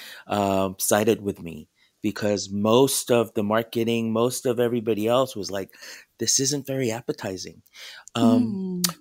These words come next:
Speaker 1: but, you know, for me, there have been so many cookbooks out. Uh, Mang Chi's cookbook, a-, and
Speaker 2: Yeah.
Speaker 1: some of the chefs that you've mentioned. Uh,
Speaker 2: Yeah.
Speaker 1: many of those people, uh, chefs have already, uh, published cookbooks.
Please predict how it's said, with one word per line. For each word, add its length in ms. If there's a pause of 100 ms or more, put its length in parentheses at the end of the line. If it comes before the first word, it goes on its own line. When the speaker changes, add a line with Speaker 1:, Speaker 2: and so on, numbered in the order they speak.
Speaker 1:
but, 280
you 60
know, 220
for 180
me, 500
there 200
have 100
been 140
so 240
many 200
cookbooks 640
out. 420 (440)
Uh, 280
Mang 260
Chi's 260
cookbook, 520
a-, 160
and 160
Speaker 2:
Yeah. 180
Speaker 1:
some 200
of 120
the 80
chefs 320
that 180
you've 200
mentioned. 480 (220)
Uh, 60
Speaker 2:
Yeah. 160
Speaker 1:
many 440
of 140
those 240
people, 680 (180)
uh, 80
chefs 400
have 180
already, 440 (100)
uh, 360 (600)
published 380
cookbooks. 640